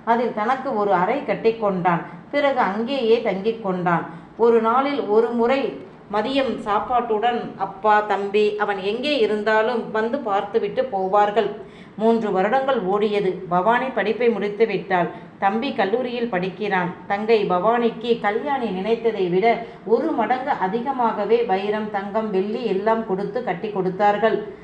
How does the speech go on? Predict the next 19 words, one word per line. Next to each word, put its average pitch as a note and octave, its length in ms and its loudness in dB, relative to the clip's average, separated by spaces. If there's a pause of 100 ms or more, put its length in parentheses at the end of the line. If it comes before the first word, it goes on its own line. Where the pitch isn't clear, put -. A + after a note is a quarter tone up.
(220)
தம்பி A3+ 400 2
தஸ்வின் G3 560 2
தொழில் B3 320 2
நிர்வாகம் G#3+ 540 0
படித்தான். G3 460 -2 (320)
அது F#3+ 300 -2
கூட C4+ 360 -6
சித்தார்த் D4 460 -4
முயற்சியால். G#3 800 -2 (880)
தஸ்வின் A3+ 480 -2
சொன்னதை C#4 520 0
செய்வான். F#3+ 500 0 (800)
தானாக B3 480 0
எதையும் A3+ 460 0
முயற்சி, A3 500 0 (160)
முயற்சித்து A3+ 920 0 (240)
செய்து B3 360 -2
காட்ட G3 280 0
மாட்டான். F3 600 2